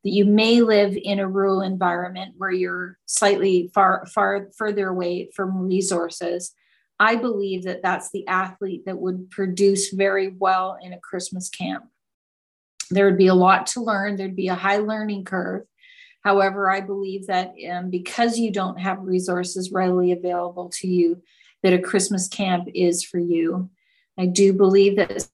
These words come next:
some people have to run businesses. However, Christmas camps are usually a cash cow to a certain degree. And therefore, if you have constant training, you have ice times, you know, three, four ice times a week,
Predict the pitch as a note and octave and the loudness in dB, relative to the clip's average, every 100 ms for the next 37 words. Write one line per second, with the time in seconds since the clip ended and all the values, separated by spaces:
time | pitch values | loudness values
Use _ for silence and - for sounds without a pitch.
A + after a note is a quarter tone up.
0 | - - G3+ F#3+ G3 G3 F#3+ G3 G3+ F#3+ | -8 -2 -2 0 0 0 0 0 -2 -4
1 | F#3+ F#3+ F#3+ F#3+ G3+ G#3 G#3 G3+ G3 F#3 | -2 -2 -2 -2 -6 -4 -4 0 2 2
2 | F3+ F#3+ F#3 F#3+ F#3+ F#3+ - G3 F#3+ F#3 | 2 0 -6 -8 -6 -8 -6 -2 -2 -2
3 | F#3+ F#3 F3+ F3+ E3+ - G3 F#3 F3+ - | 0 2 2 0 0 -2 -2 -2 -2 -4
4 | G#3+ G#3 G#3+ G#3+ G#3 F#3 F#3 - G3+ G3+ | 2 4 4 0 -4 -4 -4 -4 -6 -6
5 | G3 G3 F#3+ G3 F#3+ F#3+ F#3 F#3 - _ | -6 -4 0 0 2 2 2 0 -4 _
6 | _ _ - F#3+ F#3+ F#3+ F#3+ F#3+ G3+ F#3 | _ _ -4 0 2 2 2 0 0 0
7 | - F#3 - A3+ A#3+ A3+ - G#3+ G3+ F#3 | -2 -6 -4 0 0 0 -2 0 0 0
8 | - _ _ _ - - B3+ B3+ - G#3 | -10 _ _ _ -12 2 4 4 0 -8
9 | G#3 - F#3 E3+ E3 E3 F#3 - _ _ | -10 -10 -8 -8 -8 -8 -8 -12 _ _
10 | _ G#3 G#3 F#3 F#3 G#3 A3+ A3+ - A3+ | _ 0 2 4 2 2 2 0 -2 -2
11 | G#3+ G#3 G#3 G3+ G3 G#3+ F#3 F3 F3 - | -2 -4 -6 -6 -6 -4 -2 -2 -4 -4
12 | A#3+ A3+ - A3 G3+ - G3 G3+ - - | -2 -2 0 0 2 0 0 -2 -6 -14
13 | - - G#3+ G3 F#3+ F#3 F#3+ G3 F#3 | -14 -8 -8 -8 -6 -6 -4 -2 -4